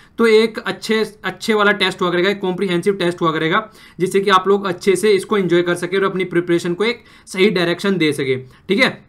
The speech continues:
तो ये हमारा जिस तरीके से हमने पहले डिसाइड किया था, तो उसी शेड्यूल पर रहेगा ये। ये संडे को पोस्ट किया करूंगा मैं आप लोगों को, ठीक है। और मैक्सिमम अगर आप लोग बोलेंगे तो सैटरडे को भी पोस्ट कर दिया करूंगा, क्योंकि कई बार संडे को दूसरे टेस्ट रहते हैं,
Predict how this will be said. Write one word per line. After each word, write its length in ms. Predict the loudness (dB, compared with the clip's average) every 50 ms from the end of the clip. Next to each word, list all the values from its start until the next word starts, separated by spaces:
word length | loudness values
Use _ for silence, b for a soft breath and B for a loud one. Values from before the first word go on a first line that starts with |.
| _ _ _ _ _ _ _ _ _ _ _ -6 2
तो 80 | 2 4
ये 380 | 4 6 6 6 6 4 2 -4 -8
हमारा 300 | -2 0 2 2 2 2
जिस 200 | 0 -2 -4 0
तरीके 200 | 0 2 2 2
से 60 | 0
हमने 160 | 0 -2 -2 -2
पहले 260 | -4 -4 0 0 2 2
डिसाइड 320 | 2 2 2 0 -2 0
किया 120 | 0 -2 -2
था, 80 | 0
तो 120 | -2 -2 -2
उसी 200 | -2 -2 -2 -2
शेड्यूल 340 | -2 -2 2 2 2 2 2
पर 140 | 2 0
रहेगा 240 | 0 0 0 0 2
ये। 220 | 0 0 0 -2 B B B B B B -2
ये 360 | 2 4 4 4 2 -2 -10 -18 -6
संडे 300 | -4 -2 0 2 2 2
को 120 | 2 0
पोस्ट 240 | 0 0 -2 -2 0
किया 160 | 0 0 2
करूंगा 220 | 2 0 0 -2 0
मैं 100 | 0 -2
आप 140 | -2 -2
लोगों 160 | -2 -2 -2 -2
को, 80 | -2 -2
ठीक 180 | -2 -2 -2 -2
है। 160 | -4 B B B B B B B
और 80 | -4 -2
मैक्सिमम 380 | 0 -2 -2 -2 -2 -2 -2 0
अगर 240 | -2 0 0 4 4
आप 160 | 4 4 4
लोग 160 | 0 0 0 2
बोलेंगे 300 | 0 0 2 0 0 0
तो 100 | -2 0
सैटरडे 340 | 0 -2 0 0 0 0 2
को 120 | 2 0
भी 60 | 0
पोस्ट 200 | 0 -2 -2 0
कर 120 | -2 -2 -2
दिया 120 | 0 0
करूंगा, 200 | 0 -2 -2 0
क्योंकि 200 | -2 -2 -2 -2
कई 140 | 0 0 0
बार 160 | 2 0 -2 -2
संडे 260 | -2 -2 -2 0 0
को 100 | 0 0
दूसरे 260 | 0 0 0 0 -2 -2
टेस्ट 240 | -2 -4 -2 -2 -4
रहते 200 | -4 -2 -4 -6
हैं, 180 | -8 -8 B